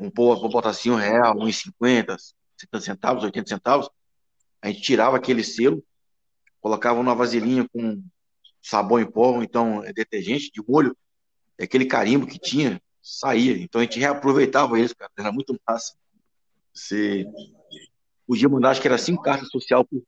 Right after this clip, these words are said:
por dia, né? Aí, como tinha duas, três agências de correio, eu colocava cinco cartas social numa agência, cinco, cinco cartas na outra, cinco na outra, e mandava dez, quinze cartas no dia. E quando recebia também, recebia dez, vinte cartas. Era interessante, muito ba-,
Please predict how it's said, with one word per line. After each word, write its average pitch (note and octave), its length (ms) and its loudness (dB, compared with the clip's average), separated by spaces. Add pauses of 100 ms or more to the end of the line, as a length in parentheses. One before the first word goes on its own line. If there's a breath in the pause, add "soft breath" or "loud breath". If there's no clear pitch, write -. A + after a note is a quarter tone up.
por C3+ 160 -2
dia, A#2+ 260 2
né? C#3 140 -2 (920)
Aí, F#2+ 160 0
como B2 240 2
tinha B2+ 240 0
duas, B2 480 4
três A#2 180 -2
agências A#2 180 -2
de - 80 -10
correio, B2 380 4
eu A#2+ 120 -4
colocava A#2 420 2
cinco C#3 180 -6
cartas B2 280 -4
social A2 200 -2
numa G#2+ 120 0
agência, A#2 420 -4
cinco, - 280 -12 (280)
cinco - 420 -6
cartas G#2+ 260 -4
na G#2 100 -4
outra, C3+ 380 0 (420)
cinco - 320 -6
na G#2+ 100 0
outra, C3 240 6
e A#2+ 40 -2
mandava A#2 380 2
dez, A#2+ 500 4
quinze A#2+ 280 -4
cartas A2 400 0
no G2 120 -4
dia. G2+ 280 -8 (720)
E F#2 200 -6
quando A#2 200 0
recebia B2 320 0
também, B2 160 4
recebia B2+ 320 0
dez, B2 260 4
vinte A#2 200 -4
cartas. G2+ 380 -10 (420)
Era G2+ 200 -4
interessante, A#2 600 -2
muito B2+ 180 -8
ba-, G2 200 -4